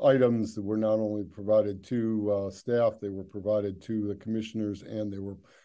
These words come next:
posted on the agenda. So we have all those communications. With that, does, do the commissioners have any additional questions of staff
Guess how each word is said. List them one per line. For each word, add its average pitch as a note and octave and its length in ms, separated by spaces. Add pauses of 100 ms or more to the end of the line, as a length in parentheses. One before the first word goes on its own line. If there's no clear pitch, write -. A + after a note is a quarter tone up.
(160)
posted A2 340
on G#2 160
the G2+ 140
agenda. F#2 560
So - 180
we G2 220
have A2 240
all G#2+ 160
those G2+ 240
communications. F#2 920 (400)
With B2 200
that, B2+ 320
does, A2+ 200
do A2+ 280
the G#2+ 100
commissioners B2 460
have A2+ 180
any A2+ 340
additional G#2+ 500
questions A2 520
of E2+ 140
staff F2+ 440